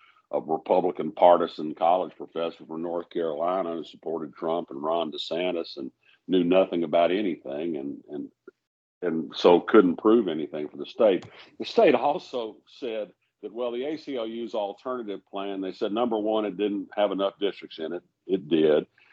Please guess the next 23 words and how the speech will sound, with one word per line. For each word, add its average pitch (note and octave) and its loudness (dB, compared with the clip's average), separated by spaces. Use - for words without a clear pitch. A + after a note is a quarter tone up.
It E2+ 4
said G2 8
that, F#2 0
uh, F2 2
it F2 -4
split G#2+ 0
cities G#2 0
and E2+ -8
it E2 -10
split, G2+ -2
uh, E2 2
and G2+ 0
it, G2+ 0
and, F2+ -2
and E2+ -4
their G#2+ 6
map F#2+ 2
split G2+ -2
it F#2 -4
even F2+ -2
more F2+ 0
of D#2 -2
'em. D#2+ -10